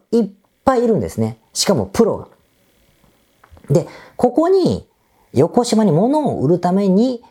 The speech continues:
私はアカウントのフォロワーを増やしたいわという中途半端な人がいて、勝てるわけないじゃないですか。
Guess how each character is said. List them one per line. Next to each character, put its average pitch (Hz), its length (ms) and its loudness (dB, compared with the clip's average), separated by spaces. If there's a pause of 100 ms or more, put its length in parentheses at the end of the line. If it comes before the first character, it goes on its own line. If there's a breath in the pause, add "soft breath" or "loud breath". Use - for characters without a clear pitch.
私 143 300 -2
は 131 80 0
ア 123 60 -6
カ 135 100 -4
ウ 131 60 -4
ン 120 40 -4
ト 127 100 -4
の 113 60 -2
フ 123 80 -2
ォ - 40 -2
ロ 120 80 -2
ワ 101 60 -2
ー - 40 -2
を - 20 -10
増 127 100 -4
や 127 100 -2
し - 60 -12
た 156 120 -4
い 117 80 -2
わ 139 120 -2
と 107 120 -6
い 127 120 0
う 151 200 -2 (420 soft breath)
中 285 240 0
途 294 100 2
半 285 220 0
端 120 100 -2
な 98 60 -4
人 95 160 -6
が 90 100 -6
い 95 100 -6
て、 - 520 -2 (580 soft breath)
勝 - 240 -2
て 440 100 4
る 403 100 2
わ 143 120 -2
け 95 120 -4
な 107 100 -2
い 101 60 -4
じ 85 60 -8
ゃ - 20 -12
な 80 40 -12
い - 20 -12
で - 20 -12
す - 100 -12
か。 - 180 -20